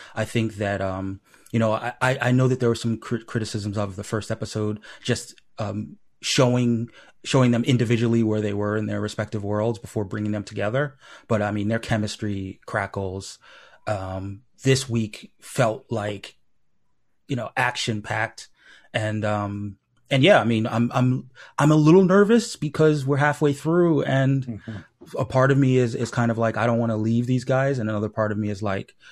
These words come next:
Speaker 1: where, like, can they wrap this all up in three hours?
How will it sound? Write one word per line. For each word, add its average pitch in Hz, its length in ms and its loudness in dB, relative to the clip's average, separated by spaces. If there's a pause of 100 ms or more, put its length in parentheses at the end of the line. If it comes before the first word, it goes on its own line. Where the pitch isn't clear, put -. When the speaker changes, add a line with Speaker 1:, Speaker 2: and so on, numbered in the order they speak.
(120)
Speaker 1:
where, 120 600 2
like, 120 140 -8
can 123 260 2
they 120 120 2
wrap 107 300 -2
this 117 160 -4
all 104 240 0
up 123 220 -4 (500)
in 120 240 0
three 120 200 2
hours? 147 600 0